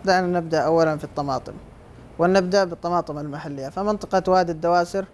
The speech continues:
هي منطقة غنية بهذه، هذا النوع من، من الخضرة، الطماطم،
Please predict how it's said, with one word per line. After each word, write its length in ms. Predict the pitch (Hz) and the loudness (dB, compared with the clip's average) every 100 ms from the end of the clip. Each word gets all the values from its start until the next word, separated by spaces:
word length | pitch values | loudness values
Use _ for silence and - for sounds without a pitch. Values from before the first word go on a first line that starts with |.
| - - - - - - | -18 -20 -20 -20 -16 0
هي 180 | 170 | 2
منطقة 440 | 170 185 175 160 156 | 4 2 0 -2 0
غنية 480 | 143 160 165 165 165 - - | 2 2 2 2 0 -6 -12
بهذه، 1300 | 165 151 151 151 - - - 151 156 156 156 143 117 170 | -4 -2 -2 -4 -10 -20 -4 0 2 0 -2 -4 -2 0
هذا 140 | 170 156 | 0 0
النوع 300 | 156 170 147 | -2 -2 -2
من، 320 | 143 143 131 | -6 -8 -8
من 160 | 143 | -8
الخضرة، 460 | 139 143 - 165 165 | -10 -10 -6 0 0
الطماطم، 640 | 175 - 151 160 165 202 | 0 -6 -4 -2 0 -4